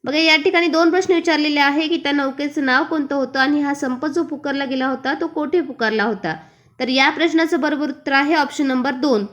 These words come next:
तलवार मुंबई. तलवार ही जी नौका होती त्यावरील सैनिकांनी अठरा फेब्रुवारी एकोणीसशे छेचाळीस रोजी संप पुकारला आणि तो त्यांनी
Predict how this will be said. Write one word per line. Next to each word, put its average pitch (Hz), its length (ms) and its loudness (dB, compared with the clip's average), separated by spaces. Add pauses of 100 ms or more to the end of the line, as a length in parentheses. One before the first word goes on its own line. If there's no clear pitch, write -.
(340)
तलवार 311 420 4
मुंबई. 277 440 4 (120)
तलवार 277 360 2
ही 311 140 6
जी 302 160 0
नौका 262 320 -2
होती 277 520 -2 (1600)
त्यावरील 330 440 4
सैनिकांनी 285 680 0
अठरा 269 440 0
फेब्रुवारी 285 580 0
एकोणीसशे 277 340 -4
छेचाळीस 302 460 0
रोजी 269 200 -2
संप 285 280 -2
पुकारला 262 500 -2
आणि 269 220 0
तो 302 100 -4
त्यांनी 262 440 -2